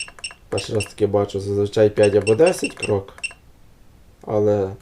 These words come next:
коли зажимають, досить жваво, жваво набирає, тому нічого страшного. Іде тестування. І так. Сох наш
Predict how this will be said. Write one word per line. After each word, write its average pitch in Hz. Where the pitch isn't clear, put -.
коли 117
зажимають, 113
досить 104
жваво, 98
жваво 101
набирає, 95
тому 98
нічого 104
страшного. 135
Іде 110
тестування. 165
І 120
так. 107
Сох 110
наш 104